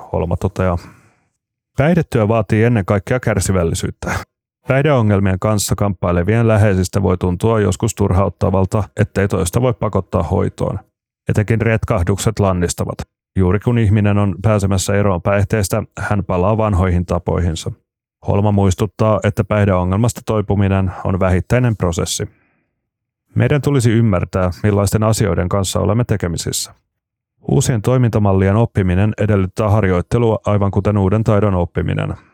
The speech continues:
Retkahdusvaiheet kuuluvat usein toipumisprosessiin ja pienetkin onnistumiset ovat tärkeitä.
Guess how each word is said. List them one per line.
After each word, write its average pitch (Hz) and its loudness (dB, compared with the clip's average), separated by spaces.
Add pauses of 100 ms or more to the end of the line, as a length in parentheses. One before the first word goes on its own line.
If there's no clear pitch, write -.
(140)
Retkahdusvaiheet 107 2
kuuluvat 104 0
usein 120 -2
toipumisprosessiin 104 -2 (120)
ja 92 -2
pienetkin 95 -2
onnistumiset 95 -2
ovat 87 -4
tärkeitä. 101 -4